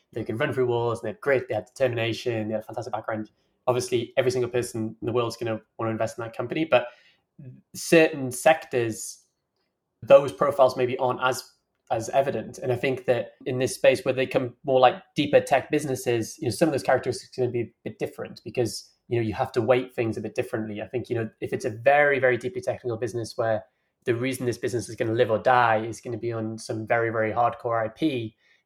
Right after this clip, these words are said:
then that is gonna be probably more important than having, you know, some of the characteristics which we had before.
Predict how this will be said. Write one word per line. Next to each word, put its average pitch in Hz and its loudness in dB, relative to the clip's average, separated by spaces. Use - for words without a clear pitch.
then 120 -2
that 151 4
is - -10
gonna 185 -2
be 120 -4
probably 120 4
more 120 0
important 123 0
than 110 -2
having, 113 0
you 117 -2
know, 110 0
some 120 -2
of 113 -2
the 110 4
characteristics 123 2
which 110 -12
we 123 -4
had 113 0
before. 139 2